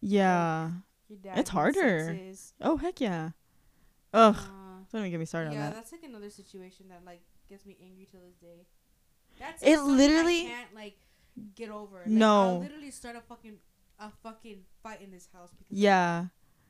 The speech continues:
Speaker 2: 'Cause it's like,
Speaker 1: Bro.
Speaker 2: are you fucking for real?
Speaker 1: And it literally doesn't even, like, I've now noticed that it doesn't
Speaker 2: Yeah.
Speaker 1: even matter your age. Like, do you
Speaker 2: No,
Speaker 1: know what I
Speaker 2: it
Speaker 1: mean? Like,
Speaker 2: doesn't.
Speaker 1: it literally just matters if you're a girl.
Speaker 2: Yeah, just a girl. And it's just like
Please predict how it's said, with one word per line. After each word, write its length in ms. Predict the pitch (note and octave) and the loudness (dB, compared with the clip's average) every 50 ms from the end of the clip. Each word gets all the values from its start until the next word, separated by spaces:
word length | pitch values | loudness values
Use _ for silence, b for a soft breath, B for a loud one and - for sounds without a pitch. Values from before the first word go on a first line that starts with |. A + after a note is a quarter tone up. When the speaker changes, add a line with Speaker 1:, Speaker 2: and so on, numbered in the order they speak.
| _ _ _ _ _ _ | _ _ _ _ _ _
Speaker 2:
'Cause 100 | A#3+ A#3 | -16 -12
it's 80 | A3+ G3 | -10 -4
like, 80 | F#3+ | 0
Speaker 1:
Bro. 140 | G#3+ G#3+ G#3 | 4 6 6
Speaker 2:
are 520 | G3+ G3 F#3+ F#3+ F#3 F3+ F3 E3+ E3 D#3 D#3+ | 8 6 6 6 4 2 0 0 -2 -4 -6
you 100 | F3 E3+ - | -10 -12 -14
fucking 260 | A3 A3 - - A#3 - - | -16 -18 -20 -20 -20 -20 -20
for 60 | G#3+ | -20
real? 300 | G#3+ G3+ F#3+ F#3 F3+ F#3 G#3 | -18 -16 -16 -16 -8 0 4
Speaker 1:
And 140 | B3+ C4 | 6 8
it 100 | C#4 C4+ | 8 8
literally 300 | B3+ B3 A#3+ B3 C4+ C#4 | 8 8 6 6 6 4
doesn't 180 | B3 C#4 F4 C#4+ | 4 2 2 4
even, 300 | C4+ C4 C4 B3+ B3 A#3 | 4 2 2 2 4 4
like, 200 | A#3 A3+ A3 - - _ - | 4 4 2 0 -2 _ 4
I've 340 | G3+ G#3 A#3 A3+ G#3 F#3+ - - - - - _ | 4 4 4 2 -2 -6 -10 -12 -14 -20 -18 _
now 320 | - F#3 F#3 F#3 F#3 G#3+ B3+ | -10 -6 -4 -2 0 2 2
noticed 360 | A#3+ F#3+ F3+ E3+ F#3+ G3+ - | 2 2 2 2 0 0 2
that 100 | G#3+ G3+ | 0 2
it 40 | G3+ | 2
doesn't 180 | G3 G#3+ A3 B3+ | 2 4 4 4
Speaker 2:
Yeah. 60 | C#4 D4 | 6 6
Speaker 1:
even 120 | C4+ B3 | 6 6
matter 200 | A3 F#3 G3 A3+ | 4 4 4 4
your 180 | A#3+ A#3 A3 - - - | 4 4 2 2 0 -4
age. 500 | F#3+ G3 F#3+ F3+ D#3 D#3+ F3 - - - _ - | -2 -2 -2 -2 -4 -6 -10 -12 -14 -14 _ -6
Like, 160 | A3 A3 A3 - | -4 -2 -2 2
do 60 | - | 2
you 60 | A#3+ | 4
Speaker 2:
No, 0 | |
Speaker 1:
know 60 | C4+ | 6
what 80 | C#4+ D4 | 6 6
I 20 | |
Speaker 2:
it 40 | C4+ | 6
Speaker 1:
mean? 140 | B3 B3+ C4+ | 6 6 6
Like, 160 | C4 A#3 A3 | 6 4 4
Speaker 2:
doesn't. 380 | - G#4+ F#4 D4 A#3+ G3+ F#3 F3+ | 2 -2 -6 -6 -6 -4 -2 0
Speaker 1:
it 80 | B3 A3+ | 2 4
literally 240 | A#3 A#3 C4+ C4+ | 6 6 6 4
just 220 | A3+ C4 C4 B3 A#3 | 4 2 0 0 2
matters 280 | G#3+ G#3 G#3+ A3 A3+ | 2 2 2 2 2
if 120 | A3+ G#3 F#3+ | 0 0 0
you're 140 | G3+ G3+ G3 | 0 0 0
a 40 | |
girl. 480 | F#3 F3 F#3 F3+ E3+ D#3 C#3+ C#3+ D#3 - _ _ _ _ | 0 -2 -2 -2 -2 -2 -4 -6 -10 -14 _ _ _ _
Speaker 2:
Yeah, 340 | A#3+ A#3 C4+ C4 A#3 G#3+ G#3 | -12 -8 -6 -4 -4 -4 -6
just 240 | G#3 A#3+ A#3 - C4+ | -8 -10 -10 -10 -12
a 40 | |
girl. 200 | G#3+ G#3+ A#3 A3 A3 | -12 -10 -8 -8 -8
And 120 | A3+ A3+ A#3 | -8 -10 -10
it's 120 | A#3 - | -12 -12
just 140 | A#3+ A3+ B3+ | -14 -12 -12
like 200 | B3 A#3 A3 | -10 -12 -12